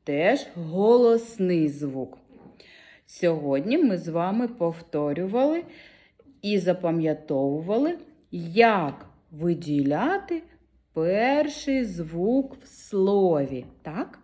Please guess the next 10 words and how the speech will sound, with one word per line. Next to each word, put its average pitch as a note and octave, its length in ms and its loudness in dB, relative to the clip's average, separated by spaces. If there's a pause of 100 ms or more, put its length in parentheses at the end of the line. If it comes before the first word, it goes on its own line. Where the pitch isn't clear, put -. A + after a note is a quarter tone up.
(680)
Спочатку - 840 -4 (260)
ми F3 220 4
з F#3 160 -2
вами E3+ 500 2 (280)
повторили, F#3 640 2
як F3+ 440 2
виділяти D#3+ 680 -2
слова D#3+ 800 -4 (340)
на F3+ 360 0
звук D#3 640 -6